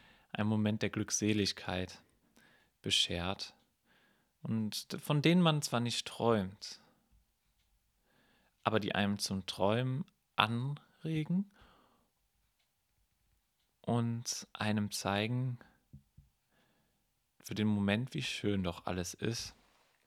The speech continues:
und das, den Rest einen einfach mal kurz vergessen lassen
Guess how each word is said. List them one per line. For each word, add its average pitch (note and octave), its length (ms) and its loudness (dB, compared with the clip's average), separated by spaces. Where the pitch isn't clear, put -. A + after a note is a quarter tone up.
und - 540 -4
das, - 360 -6
den G#2+ 160 -6
Rest - 640 -4
einen G2+ 320 -4
einfach G2+ 400 -8
mal F#2+ 80 -6
kurz - 240 -12
vergessen F#2 580 -6
lassen F#2 760 -10